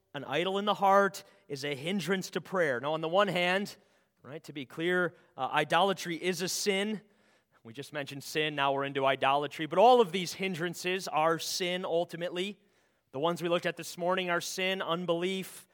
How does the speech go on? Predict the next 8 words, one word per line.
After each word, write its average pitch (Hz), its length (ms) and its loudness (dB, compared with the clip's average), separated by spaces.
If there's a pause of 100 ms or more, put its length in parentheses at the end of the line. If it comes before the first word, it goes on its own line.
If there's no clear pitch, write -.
(360)
uh, 123 500 -2
uncertainty, 180 840 -4
unforgiveness, 175 1000 -4
right? 160 240 0
Those 160 180 -4
are 165 80 -4
all 165 140 0
sins. 190 640 -4